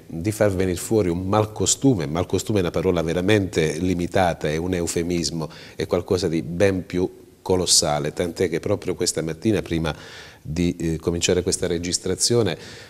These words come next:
eh, navigavo su internet e ho visto che l'operazione ultima che avete fatto all'aeroporto,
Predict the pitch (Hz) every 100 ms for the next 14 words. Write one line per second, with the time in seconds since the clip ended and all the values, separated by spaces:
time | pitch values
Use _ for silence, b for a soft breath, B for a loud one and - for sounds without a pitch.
0 | B B - 98 110 107 107 90 76 76
1 | 107 92 80 76 73 69 - - - 95
2 | 107 123 - 90 90 - B B B B
3 | B - - 113 107 92 - - 101 73
4 | 78 98 - 80 80 78 82 - 92 85
5 | 80 78 76 98 95 - - 76